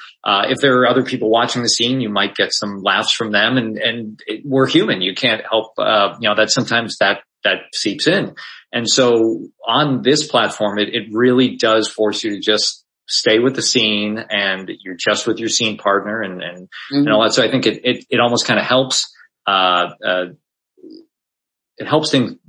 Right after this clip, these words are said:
Speaker 1: get deeper because you're just forced to really, uh, stay with the moment, uh, rather than, than playing for laughs or playing the comedy.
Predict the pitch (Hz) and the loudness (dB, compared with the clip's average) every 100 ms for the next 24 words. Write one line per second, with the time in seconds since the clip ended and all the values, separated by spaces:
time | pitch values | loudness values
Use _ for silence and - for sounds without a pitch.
0 | 104 127 143 151 104 107 - 104 92 92 | -2 0 2 0 0 0 2 2 2 0
1 | 104 - 107 101 90 101 98 101 - 110 | -4 0 2 2 -2 -4 -4 -4 0 0
2 | 101 - 101 104 104 98 98 95 - 98 | 0 -2 -2 2 2 2 0 -4 -4 -2
3 | 92 90 - - 110 98 - 95 113 135 | -2 -4 -4 2 2 0 -4 -2 2 2
4 | 95 82 - 95 95 101 98 92 95 90 | 0 -4 -4 -2 2 2 2 0 -2 -6
5 | 82 - 92 - 107 95 - 92 90 95 | -6 -2 -2 0 -2 -2 -4 0 0 0
6 | - - 95 87 85 107 120 120 - - | -6 -6 -6 -6 -6 0 0 0 -4 -10